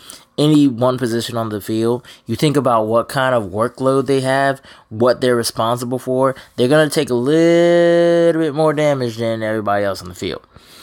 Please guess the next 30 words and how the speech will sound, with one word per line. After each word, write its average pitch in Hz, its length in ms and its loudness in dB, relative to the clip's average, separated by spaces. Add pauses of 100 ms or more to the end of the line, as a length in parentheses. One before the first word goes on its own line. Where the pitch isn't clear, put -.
(200)
So 107 580 0 (260)
I 135 120 2
don't 147 260 0
think 151 360 -4
he's 151 520 -4
injury 160 420 -2
prone. 165 440 -2
I 120 200 -2
think 147 320 -4
it's 131 160 0
just 131 220 -2
a 117 40 -4
stroke 135 320 0
of 117 140 -6
bad 127 320 2
luck. 131 340 -2 (400)
Now, 131 240 0
if 120 120 -4
this 147 160 -2
continues 165 640 -2
to 120 140 -6
happen, 151 600 -4 (560)
<sighs> - 400 -20
then - 1080 -6
we'll 131 100 0
talk 131 260 -2
about 117 180 -2
that 98 140 -2
later. 82 320 -6 (500)
But 110 520 0